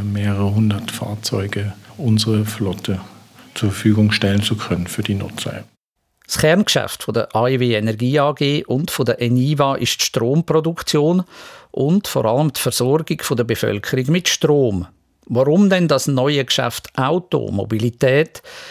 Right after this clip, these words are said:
Speaker 2: wenn es für das ja schon der grosse Anbieter Mobility gibt? Es sei eine logische Entwicklung, sagt der Ariane Roos, Chef von der Firma Swiss E-Car.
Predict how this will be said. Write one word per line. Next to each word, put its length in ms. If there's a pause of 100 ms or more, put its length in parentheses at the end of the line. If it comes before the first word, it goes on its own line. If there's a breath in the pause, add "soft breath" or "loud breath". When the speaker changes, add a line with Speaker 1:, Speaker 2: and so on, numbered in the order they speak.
(360 loud breath)
Speaker 2:
wenn 140
es 80
für 120
das 280
ja 80
schon 120
der 120
grosse 400
Anbieter 480
Mobility 520
gibt? 440 (420)
Es 160
sei 80
eine 220
logische 520
Entwicklung, 680
sagt 320
der 120
Ariane 460
Roos, 420 (400 loud breath)
Chef 600
von 180
der 80
Firma 400
Swiss 560
E-Car. 680